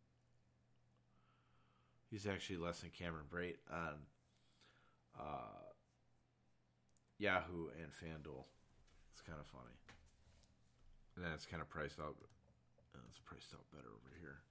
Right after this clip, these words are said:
I don't know why I didn't make these green. Should have made those green.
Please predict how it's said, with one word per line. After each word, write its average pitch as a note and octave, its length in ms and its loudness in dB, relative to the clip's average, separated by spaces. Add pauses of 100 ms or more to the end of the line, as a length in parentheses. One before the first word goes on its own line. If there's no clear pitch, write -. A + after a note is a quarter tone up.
(160)
I D2+ 40 -4
don't C2+ 140 -4
know C2+ 140 -6
why C#2+ 180 -2
I D2+ 60 -4
didn't C#2+ 220 -8
make C#2+ 180 -12
these C2 200 -10
green. C#2+ 360 -10 (4000)
Should - 240 -6
have - 120 -14
made - 180 -18
those - 220 -12
green. F2 340 -16